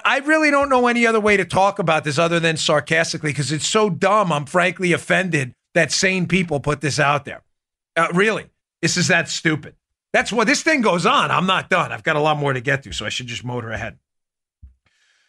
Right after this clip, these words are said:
She wants a, I, I discussed this a little bit yesterday, so I'm not gonna beat a dead horse on this one. But she wants to move to a non-carbon, zero emissions type economy. But at one point in the fact, sh-, uh, uh, excuse me, energy economy.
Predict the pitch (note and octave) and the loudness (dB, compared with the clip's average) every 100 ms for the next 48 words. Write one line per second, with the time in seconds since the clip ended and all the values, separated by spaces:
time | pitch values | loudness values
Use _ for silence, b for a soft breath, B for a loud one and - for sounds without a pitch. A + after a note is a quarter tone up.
0 | _ - A3 C4 C4+ B3 A3 G#3 G3+ F#3+ | _ -2 2 2 2 2 2 2 0 0
1 | F3+ F#3+ C4+ B3+ B3 G#3+ A3 G3+ G3 F3+ | -2 0 0 0 -2 0 2 2 0 0
2 | F3 E3+ D3+ E3 D#3+ E3 E3 C#3 E3+ D3+ | 0 0 0 0 0 0 -2 -2 -2 0
3 | D3+ C3+ C#3+ C#3+ C#3 D3 C#3+ A#2+ F2 _ | 0 2 0 0 0 0 0 -8 -14 _
4 | _ _ _ _ A3 G#3 A3 B3 C#4+ - | _ _ _ _ 0 0 2 2 2 0
5 | B3+ B3+ G3 A3+ G3 E3+ F3+ G3+ G#3+ G#3+ | 0 2 2 2 2 2 4 4 2 0
6 | E3 - G3 F#3 F3+ F3 E3+ C3+ G#3 G#3 | -2 2 4 4 2 0 0 2 2 4
7 | F#3 E3 D#3+ F3+ F3 E3+ D3 - E3 D3+ | 2 2 2 0 0 -2 -4 -2 -2 -2
8 | D3+ D#3+ F#3 F#3+ D3 B2 - _ G3+ G3 | -4 0 2 2 0 -6 -12 _ 0 0
9 | G3 B3 D4 - C#4 C4 A#3 G3 - G#3+ | 2 2 2 2 2 2 2 0 0 0
10 | G#3+ A#3 - - D#3+ D3+ D#3 E3 D#3 C#3+ | 0 0 -4 0 2 2 2 0 0 2
11 | G3 D3 D3 F3 G3+ C#3+ C3+ - B2 G#2+ | 2 0 0 0 0 -2 -6 -4 -6 -6
12 | G#2 | -8